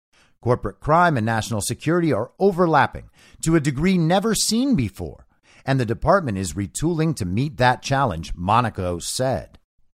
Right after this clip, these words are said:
So that's something to keep an eye on as it develops. And speaking of Russia's very brutal invasion in Ukraine and the utter absurdity of the regime's policies and narrative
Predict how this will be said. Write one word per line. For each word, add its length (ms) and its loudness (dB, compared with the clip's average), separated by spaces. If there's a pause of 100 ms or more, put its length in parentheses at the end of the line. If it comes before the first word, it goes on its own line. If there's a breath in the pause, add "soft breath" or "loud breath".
(100)
So 200 0
that's 300 4
something 260 2
to 60 -2
keep 220 -2
an 100 0
eye 200 4
on 200 2
as 340 0
it 100 -6
develops. 640 2
And 320 0
speaking 540 -2
of 240 0
Russia's 560 0
very 440 0
brutal 460 -2
invasion 600 -2
in 160 -6
Ukraine 540 -2
and 240 -6 (800 soft breath)
the 300 0 (100)
utter 280 4
absurdity 800 -2
of 220 -2
the 100 -2
regime's 580 -4
policies 800 0
and 420 -6
narrative 680 -2